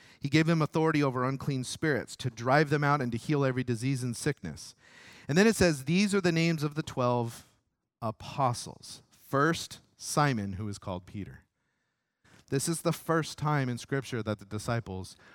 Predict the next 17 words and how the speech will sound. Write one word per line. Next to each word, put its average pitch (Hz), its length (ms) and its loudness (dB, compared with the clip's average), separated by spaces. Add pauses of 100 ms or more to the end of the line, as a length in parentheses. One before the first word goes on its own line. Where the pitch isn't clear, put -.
(120)
are 95 140 -6
called 87 480 -8 (300)
apostles, - 960 -12 (520)
right? 98 300 -8 (1000)
Now, 139 260 4 (100)
the 139 80 0
word 147 220 2
apostle, 156 500 2
it's 143 180 -4
used, 143 500 -2
uh, 117 200 0
in 120 100 -4
two 151 260 -4
main 143 280 -2
ways 131 320 -2
in 127 160 -6
Scripture. 113 560 -6